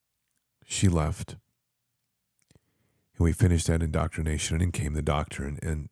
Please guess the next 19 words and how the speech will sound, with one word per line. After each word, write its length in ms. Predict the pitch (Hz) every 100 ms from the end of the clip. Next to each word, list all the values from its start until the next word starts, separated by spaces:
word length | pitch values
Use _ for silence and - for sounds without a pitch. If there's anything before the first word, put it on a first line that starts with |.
| -
Doctor 360 | 101 104 95
Marks 420 | 90 82 80 -
is 220 | 78 71 -
a 80 | 87
unique 460 | 85 82 82 76 -
doctor. 560 | 80 69 65 - - -
He 140 | -
is 320 | 92 78 76 - _ _ _ -
a 120 | 85
man 440 | 82 85 87 82 87 _ _ _ _ _ _ _ _ _ _ -
who 100 | 82
has 260 | 85 78 -
so 360 | - - 107 98
much 300 | 90 73 -
God 320 | 71 69 62 -
on 160 | 71
him. 380 | 60 62 62 - - _
I 120 | 98
don't, 280 | 101 98 87